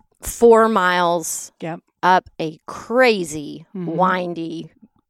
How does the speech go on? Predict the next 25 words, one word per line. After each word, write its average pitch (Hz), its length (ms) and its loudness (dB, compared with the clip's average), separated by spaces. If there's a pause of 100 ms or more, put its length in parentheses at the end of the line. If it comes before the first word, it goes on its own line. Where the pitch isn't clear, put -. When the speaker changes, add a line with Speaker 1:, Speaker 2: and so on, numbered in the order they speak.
(640)
Speaker 1:
interesting 226 760 2
dirt 175 240 2
road. 165 320 2
I 190 40 0
mean, 214 180 -2
I 339 180 0
grew 392 200 4
up 277 160 6
on 214 140 2
dirt 175 300 0
roads, 110 340 -2
Speaker 2:
Yeah. 165 200 -8 (340)
Speaker 1:
but 269 100 4
I 247 140 8
was 233 160 6
like, 208 260 2
"Yeah, 196 340 0
no, 151 240 -6
nothing 180 380 -4
like 160 240 -6
Speaker 2:
Yeah, 165 220 -4
Speaker 1:
this." - 260 -18
Speaker 2:
it's 185 200 -14
Speaker 1:
But - 40 -16
Speaker 2:
different. 196 360 0